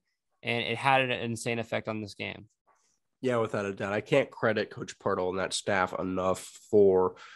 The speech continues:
Speaker 2: how well they've schemed this season. But Walker, I mean, Second Baptist,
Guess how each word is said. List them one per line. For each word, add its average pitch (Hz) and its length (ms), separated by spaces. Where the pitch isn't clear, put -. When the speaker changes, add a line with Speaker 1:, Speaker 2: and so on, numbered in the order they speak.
Speaker 2:
how 117 200
well 101 280
they've 95 180
schemed 95 440
this 95 220
season. 90 440
But - 160
Walker, 127 500
I 113 80
mean, 110 200
Second 127 360
Baptist, 117 580